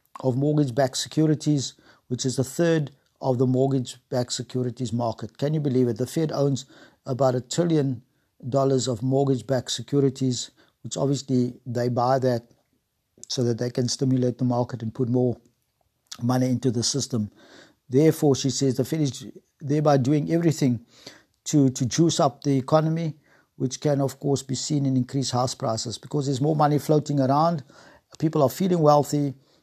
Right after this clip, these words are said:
Uh, it's artificial stimulus. Uh, payday is coming sometime. The Fed is kicking the can down the road. They don't want to deal with it. But anyway, she's saying, Jay Powell is saying to Congress, "Our tools are limited in what we can do in stimulating growth,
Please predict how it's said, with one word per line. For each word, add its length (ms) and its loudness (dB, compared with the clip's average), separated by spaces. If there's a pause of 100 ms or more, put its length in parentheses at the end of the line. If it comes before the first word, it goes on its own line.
(200)
Uh, 160 -2
it's 140 -6
artificial 580 -2
stimulus. 680 2 (300)
Uh, 280 -2
payday 400 4
is 120 2
coming 340 2
sometime. 640 0 (440)
The 60 -8
Fed 200 0
is 100 2
kicking 360 0
the 80 -2
can 280 2
down 200 4
the 100 2
road. 260 2
They 100 -2
don't 180 2
want 100 -2
to 60 0
deal 260 0
with 160 4
it. 200 -2 (320)
But 120 -2
anyway, 420 4 (280)
she's 300 -6
saying, 260 2
Jay 180 4
Powell 300 4
is 100 0
saying 240 -2
to 100 -2
Congress, 600 0 (720)
"Our 120 2
tools 440 0
are 100 6
limited 460 2
in 320 0
what 280 2
we 60 0
can 220 0
do 100 2
in 100 2
stimulating 560 0
growth, 360 0